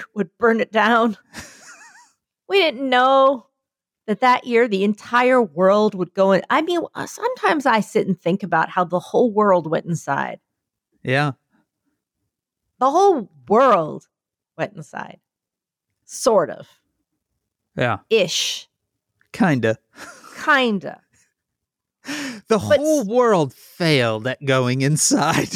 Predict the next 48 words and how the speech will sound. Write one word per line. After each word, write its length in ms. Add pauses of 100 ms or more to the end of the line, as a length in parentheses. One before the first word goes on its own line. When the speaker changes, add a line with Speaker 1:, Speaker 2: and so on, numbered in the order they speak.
Speaker 2:
<laughs> 300
Speaker 1:
But, 200
like, 240 (200)
that, 200 (560)
it's 160
so 220
rare 200
that 160
the 80
whole 260
world 440
does 240
something 320
at 140
once, 520
and 120
it, 200
it 40
Speaker 2:
Right. 140
Speaker 1:
was 140
just 260
kind 200
of 80
a 80
wild 720 (420)
all, 180 (200)
like, 200
it 80
was 140
like 140
a, 140 (120)
a 100
universal 760
snow 400
day 400
in 80
a 60
way, 180
but 160
it 80
also 380
lasted 540 (420)
s-, 160 (220)
t-, 240
forever. 600
And 320
it 100
hasn't 380